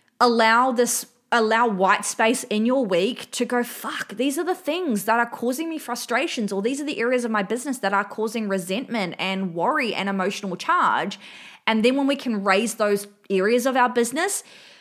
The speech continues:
think about that fucking sponge emoji, right? That's when you're texting. Think about that sponge with the little cleanup bubbles, with the little soap bubbles. Apply that sponge and go, "Mm,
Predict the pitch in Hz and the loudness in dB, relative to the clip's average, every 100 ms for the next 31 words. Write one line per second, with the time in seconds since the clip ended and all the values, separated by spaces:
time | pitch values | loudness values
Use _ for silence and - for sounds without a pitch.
0 | _ - 262 254 254 226 202 180 - 208 | _ -4 -2 2 4 4 2 -2 -4 -8
1 | 208 180 180 170 - - 160 196 185 170 | -4 -4 -4 -4 -6 0 2 2 0 -2
2 | - 180 170 175 147 123 - - 165 151 | -4 -2 0 -2 -4 -6 -8 -2 2 4
3 | 247 262 190 - - 208 185 175 226 - | 4 2 -2 -4 -2 -2 -2 -2 -4 -4
4 | - 101 - - - 302 320 302 277 233 | -6 -6 -8 -10 -4 -2 2 2 2 0
5 | 180 - - - 226 185 160 - 196 196 | 0 -4 0 2 2 0 -4 -4 -4 -2
6 | 214 202 196 180 170 - - - - - | 0 2 2 0 -2 -14 -20 -16 -6 0
7 | 262 247 175 180 165 139 180 190 202 208 | 2 2 4 2 2 -4 -6 -4 0 0
8 | 202 - 214 190 143 87 - - - - | 0 0 0 0 -2 -4 -10 -14 -16 -20
9 | - 208 220 - 262 285 330 262 - - | -2 0 0 0 2 2 2 -2 -2 2
10 | 247 214 202 202 190 185 226 240 185 | 2 2 0 0 2 0 0 0 0